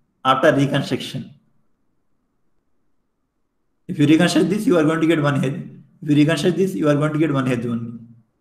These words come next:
With the help of our reconstruction filter, which we are going to discuss later, you are going to get identical thing. It means high frequency is behaving like a low frequency, right?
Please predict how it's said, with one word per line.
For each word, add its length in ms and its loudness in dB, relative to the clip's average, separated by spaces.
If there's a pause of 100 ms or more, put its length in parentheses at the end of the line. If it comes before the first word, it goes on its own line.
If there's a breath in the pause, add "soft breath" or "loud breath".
(380)
With 80 -2
the 80 4
help 220 4
of 680 -2
our 260 2
reconstruction 600 -2
filter, 640 -4 (380)
which 200 -4
we 120 2
are 80 4
going 160 0
to 80 -2
discuss 480 -6 (240)
later, 560 -4 (880)
you 80 0
are 120 4
going 180 2
to 80 0
get 160 2
identical 540 -2
thing. 340 -12 (1160)
It 100 -4
means 180 -2
high 260 2
frequency 680 -4 (300)
is 140 0
behaving 420 4
like 180 4
a 40 0
low 200 4
frequency, 440 -4
right? 260 -8